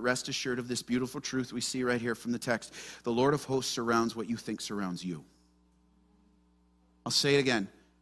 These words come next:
The Lord of hosts surrounds what you think surrounds you and who you think surrounds. Do not make man big and God small. Do not do it.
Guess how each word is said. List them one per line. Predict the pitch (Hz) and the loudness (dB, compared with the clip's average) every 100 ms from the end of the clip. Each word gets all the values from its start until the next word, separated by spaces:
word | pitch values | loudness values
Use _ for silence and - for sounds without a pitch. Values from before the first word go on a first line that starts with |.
| - - | -12 -2
The | |
Lord | 117 131 156 | 4 6 6
of | 175 | 6
hosts | - 160 147 - | 4 4 4 0
surrounds | - 139 139 135 113 98 - - _ | -2 0 2 4 2 0 -6 -8 _
what | - 117 | -4 -2
you | 117 | -2
think | 117 - 143 110 - - _ | -2 -2 0 0 -4 -20 _
surrounds | - - 127 101 92 92 92 - _ - | -6 -2 0 2 2 0 -4 -8 _ -16
you | 90 87 71 _ _ _ _ _ _ _ _ _ _ | -8 -6 -8 _ _ _ _ _ _ _ _ _ _
and | - 95 | -8 -8
who | - - 151 | -4 2 2
you | 117 95 | 2 -2
think | - 95 76 - _ _ _ - | -4 -6 -6 -12 _ _ _ -4
surrounds. | 123 107 101 - - | 0 0 0 -12 -10
Do | - 151 | 0 8
not | 180 175 | 10 10
make | 156 156 147 | 8 6 6
man | 139 143 139 | 4 4 4
big | 135 127 117 | 6 4 4
and | 113 | 0
God | 110 107 98 | 2 0 0
small. | - 107 73 67 - _ _ _ _ _ _ _ _ - | -2 -2 -4 -12 -20 _ _ _ _ _ _ _ _ 0
Do | 123 | 4
not | 135 143 113 | 8 6 4
do | 104 | -8
it. | 76 | -8